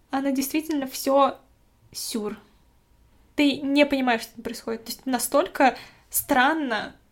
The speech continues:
Она небольшая, но там столько странного. И она ещё написана языком. В прошлый раз я рассказывала про Буковски. У него там своеобразный язык. Не каждому подойдёт. Но здесь мне больше не понравился.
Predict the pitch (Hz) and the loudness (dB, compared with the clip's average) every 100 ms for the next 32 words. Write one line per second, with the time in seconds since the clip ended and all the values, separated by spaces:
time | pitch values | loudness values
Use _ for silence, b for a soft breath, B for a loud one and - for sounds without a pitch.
0 | _ _ 254 254 320 285 277 269 - 311 | _ _ -4 -2 0 0 0 0 0 2
1 | 302 240 - 269 269 285 254 - _ - | 2 2 -2 -4 0 0 -2 -12 _ -14
2 | - 294 311 302 - 269 311 359 302 226 | 0 0 0 -6 0 2 4 2 -2 -2
3 | 226 247 B B B B B - 262 254 | -6 -12 B B B B B -6 -2 -2
4 | 294 330 294 - 302 269 - 359 392 - | -2 -4 -4 -4 -2 -4 0 2 2 -2
5 | 202 285 185 185 B B B B B - | -2 0 -2 -4 B B B B B -4
6 | 262 262 269 - 302 339 381 381 - _ | -2 -2 -4 0 4 4 4 -2 -10 _
7 | _ - - 339 339 330 330 285 285 330 | _ -4 -2 0 2 2 4 2 4 2
8 | 311 294 262 277 349 440 - 262 262 - | 2 2 0 2 0 0 -4 -10 -12 -16
9 | _ 277 269 302 370 285 262 - 277 269 | _ -4 -2 4 4 4 0 0 0 2
10 | 269 247 233 226 220 214 - - b b | 2 2 -2 -8 -8 -10 -14 -20 b b
11 | b _ 277 277 285 247 226 226 226 220 | b _ 0 4 4 2 -6 -6 -4 -6
12 | - - 277 269 330 392 302 277 359 - | -6 -2 -2 2 2 2 0 2 2 2
13 | 277 269 254 247 233 220 220 - - | -4 -4 -2 0 -2 -2 -8 -10 -12